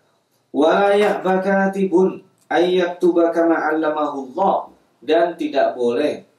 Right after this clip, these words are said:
seseorang itu menggampangkan, kemudian udahlah nggak usah ditulis. Harus ditulis. Kama 'allamahullah, <clears throat> itu yang tadi disebut di atas, yang seperti yang Allah ajarkan, yaitu dengan keadilan. Wal yaktub,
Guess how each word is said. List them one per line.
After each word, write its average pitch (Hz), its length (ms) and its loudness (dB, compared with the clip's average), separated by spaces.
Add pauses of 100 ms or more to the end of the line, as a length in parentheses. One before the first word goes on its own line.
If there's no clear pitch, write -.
seseorang 135 640 -2
itu 160 560 -2
menggampangkan, 123 1120 -4
kemudian 120 320 -8
udahlah 147 240 -4
nggak 110 120 -6
usah 113 120 -14
ditulis. 139 640 -6 (320)
Harus 240 320 -6
ditulis. 196 560 -6 (480)
Kama 196 560 0
'allamahullah, 160 960 0 (200)
<clears throat> 151 300 -12
itu 143 140 -4
yang 123 160 -2
tadi 135 240 -6
disebut 117 400 -12
di 110 80 -8
atas, - 480 -16
yang 123 160 -18
seperti 143 480 -6
yang - 80 -10
Allah - 320 -6
ajarkan, - 560 -8 (400)
yaitu 123 320 -2
dengan 113 320 -10
keadilan. - 640 -14 (720)
Wal 170 400 2
yaktub, 202 480 0